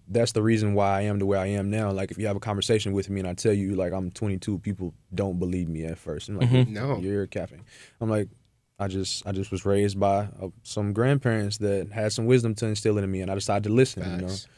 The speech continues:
Speaker 2: Yeah.
Speaker 1: But, um,
Speaker 2: It accelerates your maturity a bit, you know?
Speaker 1: Yeah, I,
Speaker 3: Facts.
Speaker 1: I definitely agree. So, you know, I, I had, I had this whole little plan, you know, like,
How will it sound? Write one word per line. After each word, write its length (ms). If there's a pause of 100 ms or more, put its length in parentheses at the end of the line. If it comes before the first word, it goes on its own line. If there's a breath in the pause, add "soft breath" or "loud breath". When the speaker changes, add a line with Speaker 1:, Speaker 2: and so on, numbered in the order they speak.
(100)
Speaker 2:
Yeah. 260
Speaker 1:
But, 120
um, 380
Speaker 2:
It 80
accelerates 640
your 120
maturity 520
a 60
bit, 220
you 60
know? 120
Speaker 1:
Yeah, 260
I, 120
Speaker 3:
Facts. 100
Speaker 1:
I 100
definitely 460
agree. 340
So, 420 (100)
you 100
know, 220
I, 260
I 20
had, 300
I 40
had 280
this 100
whole 220
little 160
plan, 340
you 100
know, 200
like, 220